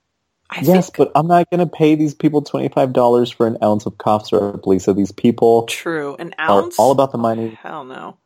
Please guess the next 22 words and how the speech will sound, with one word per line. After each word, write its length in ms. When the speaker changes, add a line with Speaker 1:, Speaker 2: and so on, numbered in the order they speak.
Speaker 2:
<laughs> 500
An 200
ounce. 520
Speaker 1:
You 120
need, 160
just 200
need 100
to 80
get 160
Tylenol 480
three. 260
It's 180
the 60
same 300
thing, 200
isn't 220
it? 160
Codeine, 560
by 160
the 100
way, 420
hmm. 360